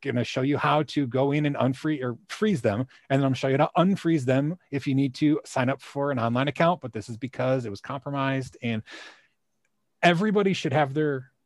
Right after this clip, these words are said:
their credit frozen. If you guys don't have your, your credit accounts through, like, the three different bureaus frozen, you should do that anyway. There's no reason not to freeze your credit, um,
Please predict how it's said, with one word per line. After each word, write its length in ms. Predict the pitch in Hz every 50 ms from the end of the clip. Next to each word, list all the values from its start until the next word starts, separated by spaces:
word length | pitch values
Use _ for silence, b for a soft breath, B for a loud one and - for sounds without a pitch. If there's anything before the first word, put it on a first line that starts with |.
| _ -
their 220 | 123 135 131 127
credit 320 | 117 - - 131 123 113 -
frozen. 380 | - 123 117 101 95 - - -
If 160 | 160 123 -
you 80 | 180 196
guys 240 | 220 254 247 208
don't 260 | 160 135 135 143 - -
have 320 | - - 170 175 180 156
your, 320 | 180 196 170 156 135 127
your 240 | 123 123 131 139 127
credit 380 | 131 - - 147 139 139 156 - -
accounts 460 | 135 - - 139 139 147 147 - -
through, 240 | - - 143 139 131
like, 260 | 131 117 113 - _ b b b b b
the 80 | 127 120
three 260 | - - 131 139 139
different 420 | 131 135 139 127 - 139 127 135 131 _ _ 143 117
bureaus 400 | 107 135 139 139 143 139 131 -
frozen, 500 | - - 135 127 139 131 156 165 175 - b b b
you 180 | b 139 202 233
should 220 | - - 202 147
do 140 | 135 175 170
that 180 | 160 147 123 120
anyway. 260 | 123 123 107 92 87
There's 260 | - 156 139 117 120
no 300 | 151 135 147 170 185 185
reason 400 | 165 139 151 165 139 113 127 117
not 200 | 123 127 127 -
to 80 | - 120
freeze 300 | - - 143 127 120 120
your 100 | 123 113
credit, 340 | - - 131 110 101 - _ b b b b b b b b b b
um, 320 | b 123 120 113 113 107